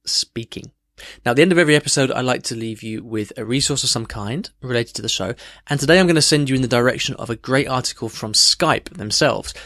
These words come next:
where they actually list out their recommended software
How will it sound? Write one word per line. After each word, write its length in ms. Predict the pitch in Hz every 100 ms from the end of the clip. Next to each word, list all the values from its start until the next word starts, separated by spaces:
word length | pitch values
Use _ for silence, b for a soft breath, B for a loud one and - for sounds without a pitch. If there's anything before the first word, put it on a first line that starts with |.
| B
where 240 | 123 120 120
they 180 | 151
actually 320 | 151 123 - 123
list 340 | 127 127 -
out 300 | 127 98 -
their 460 | 127 117 139 170 165
recommended 720 | 147 147 127 123 123 113 -
software 640 | - 123 - - 95 104